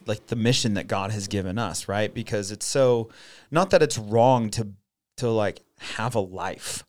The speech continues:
<laughs> and have a job and have success in those things. But if the, if your ultimate goal is to just have a good life and raise a family and just do things to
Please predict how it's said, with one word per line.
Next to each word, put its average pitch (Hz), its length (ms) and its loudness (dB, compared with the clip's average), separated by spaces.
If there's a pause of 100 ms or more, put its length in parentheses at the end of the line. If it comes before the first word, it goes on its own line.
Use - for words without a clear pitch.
(120)
<laughs> - 180 -8
and 151 140 2
have 127 280 2
a 127 40 2
job 110 460 2
and 101 120 -6
have 110 380 -4 (320)
success - 720 0
in 110 140 -4
those 104 260 -4
things. 117 340 -2
But 107 260 -2 (380)
if - 140 -4
the, 135 180 0
if 131 220 0
your 139 180 0
ultimate 143 580 2
goal 110 380 4
is 101 180 0
to 113 120 -4
just 113 240 -6
have 120 240 -2
a 117 80 -2
good 110 240 -2
life 104 400 -2
and 95 180 -8
raise 104 460 -2 (320)
a 117 100 -2
family 104 800 -4 (320)
and 95 680 -6 (720)
just 113 300 -4
do 123 180 0
things 120 420 0
to 107 600 -2